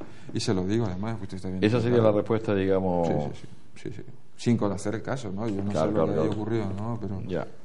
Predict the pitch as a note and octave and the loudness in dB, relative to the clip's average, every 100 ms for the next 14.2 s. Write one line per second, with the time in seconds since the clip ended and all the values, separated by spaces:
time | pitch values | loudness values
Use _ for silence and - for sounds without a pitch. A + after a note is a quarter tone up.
0 | - - - - - - - - G2+ G2+ | -10 -10 -10 -10 -10 -10 -10 -6 -4 -4
1 | G#2 G#2+ G2+ G2 F#2+ F2+ - - - - | -2 -2 -2 -2 -4 -6 -10 -10 -10 -10
2 | - - A2+ G2+ - B2+ C3+ E3 D#3 D3+ | -10 0 4 4 4 2 4 4 6 6
3 | C#3 C3+ A#2+ A2+ A#2 A2 G2+ F#2 F#2+ G2+ | 6 6 6 6 4 0 0 -2 -2 -2
4 | G2+ F#2 F2 E2+ F2 E2 G#2 G2 E2+ F2 | 0 0 -2 -2 -2 -2 0 2 2 0
5 | G#2 B2 - A2 G2+ F#2 F#2 F2 E2 - | -2 -6 -8 -2 2 4 4 4 0 -4
6 | - - A2 A2 A#2+ B2 B2+ A#2 A2 G#2 | -10 -8 4 6 6 4 4 4 2 2
7 | B2+ B2+ A#2 G#2+ A2 - G#2 F#2+ - G#2+ | 0 2 2 2 0 0 -2 -2 -2 -2
8 | F#2+ F2+ - G2+ G2 F#2 C#3 B2+ - B2+ | -2 -4 -4 -4 -2 -2 0 -2 -2 -4
9 | C3+ - E3+ F#3+ - D3 D3+ G#2 C#2 - | -4 -2 -2 -2 -4 -2 -2 -2 -6 -10
10 | - - - - - F#2+ G2+ G2+ C3 F#3 | -10 -12 -12 -10 -10 -6 -2 2 4 2
11 | C#3 - G#2 G#2+ A#2 D#3 C#3+ C3 A2+ G2 | 0 -2 0 2 0 -2 0 0 0 -4
12 | F2 F2 G2+ F#2+ G2+ F#2+ A2 C3+ B2+ B2 | -6 -6 -4 -4 -2 -2 0 0 0 -2
13 | G#2 F#2+ F#2+ A2+ C3 D3 C#3+ C3 G#2+ A2+ | -2 -4 -4 -2 0 2 0 0 0 0
14 | B2 | 0